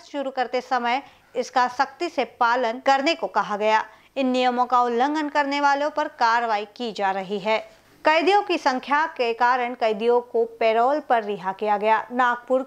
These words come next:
की सेंट्रल जेल ब्रिटिश काल की है। जेल में कैदियों को रखने के लिए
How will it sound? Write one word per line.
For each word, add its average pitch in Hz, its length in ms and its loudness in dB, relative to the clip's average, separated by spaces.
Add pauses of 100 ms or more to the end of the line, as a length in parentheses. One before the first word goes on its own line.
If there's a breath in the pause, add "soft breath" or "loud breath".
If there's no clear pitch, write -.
की 233 80 -4
सेंट्रल 220 480 0
जेल 233 280 2
ब्रिटिश 220 420 0
काल 247 360 2
की 202 140 -10
है। 226 320 0 (280 loud breath)
जेल 320 360 2
में 262 140 -2
कैदियों 262 400 0
को 233 120 -2
रखने 226 320 -4
के 262 100 -4
लिए 240 140 2